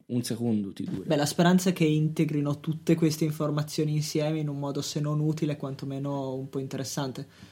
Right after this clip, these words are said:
Speaker 2: perché prese di per sé e sputate così, rigurgitate, sono veramente, ci sono d'accordo con te, non servono a niente. Però magari integrate in qualche modo, non lo so, magari sono un po'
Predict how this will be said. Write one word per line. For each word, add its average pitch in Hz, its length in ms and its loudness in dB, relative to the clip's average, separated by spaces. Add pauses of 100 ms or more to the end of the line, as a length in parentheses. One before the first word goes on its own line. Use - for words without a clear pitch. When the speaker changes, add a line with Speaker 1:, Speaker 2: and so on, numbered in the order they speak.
(120)
Speaker 2:
perché - 240 -4
prese 160 300 6
di 165 120 6
per 160 200 0
sé 160 600 0
e 147 380 -2
sputate 151 720 0
così, 151 320 2
rigurgitate, 151 680 -2
sono 147 180 -6
veramente, 131 600 -6 (240)
ci - 120 -14
sono 151 160 0
d'accordo 147 240 0
con 143 100 -2
te, 147 100 0
non 135 120 -2
servono 135 300 -4
a - 20 -8
niente. 135 460 -6 (1080)
Però 185 140 8
magari 175 340 10
integrate 170 560 8
in 165 60 8
qualche 165 340 6
modo, 170 840 6 (440)
non 185 120 4
lo 175 60 6
so, 120 240 0
magari 147 280 2
sono 135 260 -2
un 135 100 -4
po' 131 680 -2